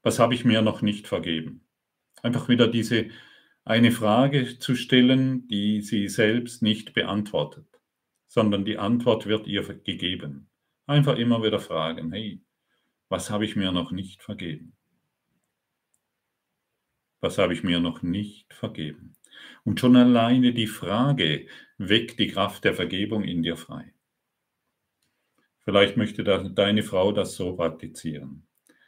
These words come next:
„Allegra, in meinem Arbeitsumfeld sind gerade alle sehr gestresst durch Personalmangel.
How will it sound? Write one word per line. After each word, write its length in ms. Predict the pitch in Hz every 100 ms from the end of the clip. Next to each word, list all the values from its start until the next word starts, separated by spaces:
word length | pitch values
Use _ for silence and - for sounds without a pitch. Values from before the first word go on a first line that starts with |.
| _ _ _
„Allegra, 680 | 110 117 147 151 107 92 87
in 200 | 107 110
meinem 380 | 104 107 117 104
Arbeitsumfeld 920 | 107 131 127 123 - 120 120 113 110
sind 280 | 110 95 95
gerade 580 | 95 90 98 113 117 98
alle 220 | 101 98
sehr 220 | 98 92
gestresst 520 | 87 - 120 143 -
durch 240 | 104 95 -
Personalmangel. 880 | 90 87 87 87 85 82 76 -